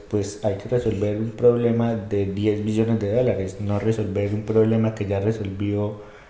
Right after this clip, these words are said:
Baldor hace mucho tiempo. A, a eso voy con, con, con la educación tradicional, que pues no es que no sirva, sí sirve, ayuda,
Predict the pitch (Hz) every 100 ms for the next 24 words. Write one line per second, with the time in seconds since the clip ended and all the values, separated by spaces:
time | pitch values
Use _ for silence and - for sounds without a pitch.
0 | - 104 104 104 110 107 104 110 104 101
1 | 107 - 95 127 110 95 92 - - -
2 | - - - - - - - 104 104 92
3 | - 101 104 107 113 110 113 110 110 107
4 | 101 - - - 98 92 92 - - -
5 | - - - - 104 101 95 95 92 92
6 | 95 98 92 90 95 98 107 104 - 92
7 | 95 98 95 107 101 98 - 95 95 98
8 | 101 123 131 127 113 98 104 110 - -
9 | - - - - - 107 - 107 104 107
10 | 107 104 92 101 107 110